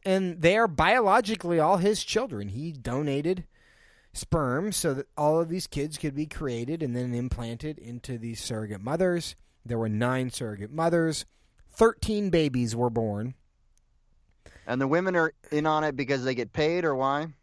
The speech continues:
Speaker 1: Correct. They got paid. And he paid them, according to the report. And, and I should say that we had, this is a story on our website at F P I W dot org, if you, uh, prefer to read about it. He paid somewhere between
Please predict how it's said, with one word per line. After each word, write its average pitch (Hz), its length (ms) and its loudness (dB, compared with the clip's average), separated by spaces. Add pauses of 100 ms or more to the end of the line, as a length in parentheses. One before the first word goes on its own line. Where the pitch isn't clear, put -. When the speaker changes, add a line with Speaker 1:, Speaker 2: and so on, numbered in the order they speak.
Speaker 1:
Correct. - 400 -2 (580)
They 160 140 2
got 165 180 2
paid. 123 220 -4 (1700)
And 135 540 2 (120)
he 180 240 2
paid 190 300 4
them, 143 340 0
according 160 400 -4
to 139 60 -10
the 143 60 -4
report. 135 360 0
And, 202 160 0
and 185 140 0
I 175 160 2
should 175 260 -4
say 175 160 0
that 143 180 -4
we 156 180 0
had, 147 200 2 (220)
this 170 100 -10
is 170 60 -4
a 165 80 -2
story 180 340 -2
on 151 100 -2
our 147 80 -2
website 143 360 -2
at 131 80 -4
F 131 140 -4
P 143 140 -4
I 123 60 -2
W 120 240 -2
dot 110 160 -4
org, 135 280 -4 (500)
if 120 320 -8
you, 120 340 -4
uh, 110 140 -4
prefer 113 300 -10
to 104 180 -10
read 233 240 -2
about 90 300 -8
it. - 200 -8 (800)
He 214 180 -4
paid 202 360 4
somewhere 254 420 2
between 151 580 -4